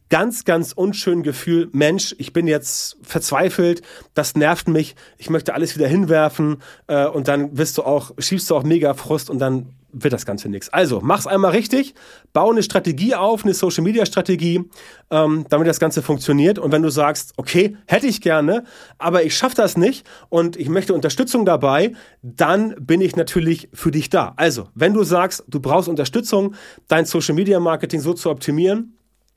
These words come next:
von der Strategie her, von den Vorgehensweisen,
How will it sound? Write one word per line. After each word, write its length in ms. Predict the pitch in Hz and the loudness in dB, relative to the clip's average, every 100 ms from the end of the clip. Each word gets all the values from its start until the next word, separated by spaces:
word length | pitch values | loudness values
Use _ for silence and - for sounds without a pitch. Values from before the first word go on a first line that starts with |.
| - - | -20 -20
von 220 | - 156 | -2 0
der 80 | 165 | 0
Strategie 520 | - - 165 - 202 | 0 -2 -2 -2 0
her, 320 | 165 165 160 - - - | 2 0 0 -6 -16 -8
von 160 | - 170 | 0 2
den 100 | 170 | 2
Vorgehensweisen, 1040 | - 214 185 185 - 160 170 143 160 160 | 2 2 4 2 0 0 0 0 -4 -6